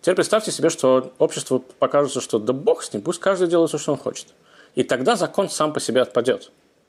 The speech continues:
потому что он не при-, он перестанет быть нужным. Вот эта история, что раньше это было аморально, а сейчас будет абсолютно нормально. Либо мы поймем, что, например, красть у человека, нап-, допустим, я щас просто привожу дурной пример из головы, до ста тысяч, до ста тысяч рублей — это нормально.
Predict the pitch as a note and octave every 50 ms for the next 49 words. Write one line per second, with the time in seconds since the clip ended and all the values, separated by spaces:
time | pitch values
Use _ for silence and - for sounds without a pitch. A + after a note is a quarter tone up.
0 | _ _ _ _ _ _ C3 A#2 A#2 D3 D3+ - - C#3+ C#3 C#3 C#3 C#3 C3+ -
1 | C3 C3+ C3+ - - D3 C3 C#3+ C3+ - E3+ E3 D3 D3 D3 - D#3+ D#3+ C#3 A2
2 | G#2+ G2+ - _ _ _ _ _ _ _ _ _ - - - - _ _ _ _
3 | _ _ _ - - _ _ _ - - D#3 D#3 - C3+ A#2+ - - - E3 D3
4 | C3 A#2+ A2+ A2 G#2+ - - - B2+ B2+ B2+ C#3 D3+ D3 D3 - - - A2+ A#2
5 | A2 A2 A2 A2+ A#2+ D#3 G#3+ C4 A#3+ F#3+ C#3 - - - - D#3+ C3 C3+ C#3 C3
6 | B2+ B2 - - _ _ _ - - - - - - - B3+ A#3+ F#3+ F3+ F3+ E3
7 | D#3 D#3 D3 - _ _ _ _ _ _ _ _ _ _ _ A2 A#2 B2 A#2 A#2+
8 | A#2+ A#2 A2 - A#2+ B2 C#3+ D#3 D3 - B2 A2+ - A#2 A#2+ B2+ A#2 - - -
9 | B2+ C3+ C3 - B2 A#2 - A#2+ A2+ A2+ A#2+ A#2 - - G#2 A2 - - B2+ B2+
10 | - - C3+ B2 - - A2 A2 A2 - - G#2 - - C3+ C3 - - - -
11 | A2+ G#2+ A2 G#2+ A2+ A#2+ A2 G#2 G#2 - - G#2 A2+ A#2 A#2 B2 G#2+ - A#2 A2
12 | G#2+ A2 A2 G2 G#2 G#2+ A#2 D3 F3+ G#3+ G#3+ - - - - _ - A#2 D3+ D#3
13 | D#3 D3+ - - C3+ B2+ - A#2 - - - - - - - C3 C3 - - B2+
14 | - - A2+ - - - F#3 A3+ C#4+ G4 - - A4 - D4 C4 D#3+ C3 A2+ G#2+
15 | G2+ G2 G2 G#2+